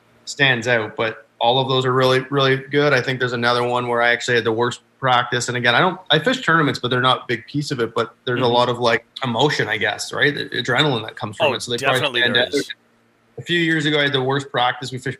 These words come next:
Speaker 1: practice three days. I got two keepers in three days. I'm like, "I don't even know. Like, how is that even possible?" And it's
Speaker 2: Yeah.
Speaker 1: on a giant body of water.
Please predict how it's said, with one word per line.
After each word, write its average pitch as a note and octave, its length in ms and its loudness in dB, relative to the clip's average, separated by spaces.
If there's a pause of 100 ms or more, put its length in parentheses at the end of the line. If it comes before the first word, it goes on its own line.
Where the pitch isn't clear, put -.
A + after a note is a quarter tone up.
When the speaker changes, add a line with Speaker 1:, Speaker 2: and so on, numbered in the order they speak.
Speaker 1:
practice B2 320 -2
three C#3+ 240 -2
days. C3+ 200 2
I B2+ 60 2
got A#2 180 -2
two E3 200 -2
keepers C3+ 340 -2
in A2 80 -6
three A#2+ 220 0
days. F#2+ 420 -2
I'm C3+ 100 -2
like, B2+ 240 0
"I D3+ 60 2
don't D3+ 120 2
even B2 180 0
know. A#2 100 -2
Like, B2+ 160 -6
how E3+ 180 0
is E3 100 0
that D3+ 100 2
even A#2+ 180 -2
possible?" G#2+ 680 -2
And B2 120 -2
it's A#2+ 100 -2
Speaker 2:
Yeah. C3 60 0
Speaker 1:
on A#2 80 -2
a G2+ 60 -8
giant B2+ 340 0
body A#2+ 240 2
of A#2 120 0
water. A2+ 480 0